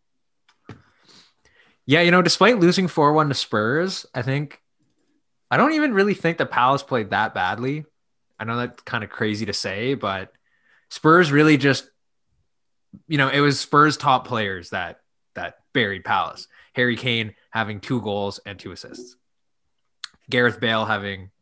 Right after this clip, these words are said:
two of those goals, I believe. But West Brom don't have a Harry Kane. They don't have a Heung-min Son. They don't have a, a Gareth Bale. So Palace is not gonna have that difficult of a time.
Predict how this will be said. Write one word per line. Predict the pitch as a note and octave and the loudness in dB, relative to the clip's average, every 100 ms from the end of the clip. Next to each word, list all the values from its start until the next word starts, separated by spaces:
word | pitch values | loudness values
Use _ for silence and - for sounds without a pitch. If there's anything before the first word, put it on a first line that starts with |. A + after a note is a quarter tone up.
| _ _ | _ _
two | - G2+ | -12 -10
of | |
those | G2 F2+ | -10 -14
goals, | - F2 E2+ - _ _ _ | -14 -16 -18 -20 _ _ _
I | - | -20
believe. | F2+ F#2 F2 - _ _ _ _ _ _ _ _ _ | -18 -16 -20 -20 _ _ _ _ _ _ _ _ _
But | D#3 D#3+ E3 - _ _ _ _ - | 2 4 2 -6 _ _ _ _ 0
West | C#3 D3+ | 0 2
Brom | - D#3+ C#3+ | 2 4 4
don't | C3+ D3+ | 2 2
have | C3 C3 B2 | 2 0 0
a | |
Harry | A#2+ A#2+ A#2 | -2 -2 -2
Kane. | A2+ A2 G#2+ _ | -6 -8 -10 _
They | G#2 | -4
don't | A#2 | 0
have | C3 | 0
a | A#2+ | -2
Heung-min | A#2 A2 G#2+ | -6 -8 -10
Son. | - G2+ G2+ G2 _ | -8 -6 -6 -10 _
They | G#2 | -6
don't | A2+ | -2
have | A2+ G#2+ | -2 0
a, | G2+ G2 | -2 -2
a | - G2+ F#2+ - - | -4 -8 -8 -12 -10
Gareth | G2+ F#2+ - - | -8 -8 -12 -10
Bale. | F#2+ F#2+ F#2 - _ _ _ _ _ _ | -8 -6 -10 -14 _ _ _ _ _ _
So | - A#2 G#2+ G#2 G2 _ _ - | -4 0 2 0 -4 _ _ -2
Palace | B2+ B2+ B2+ - | 2 4 2 0
is | B2 | -2
not | A#2+ A2+ | -2 -2
gonna | A#2+ | -4
have | G#2+ A2 | -4 -2
that | A2 G#2+ | -2 -4
difficult | A2 A2 A2+ | -4 -6 -8
of | G2+ | -8
a | F#2 | -8
time. | - D#3 D#3+ D#3 | 0 2 4 0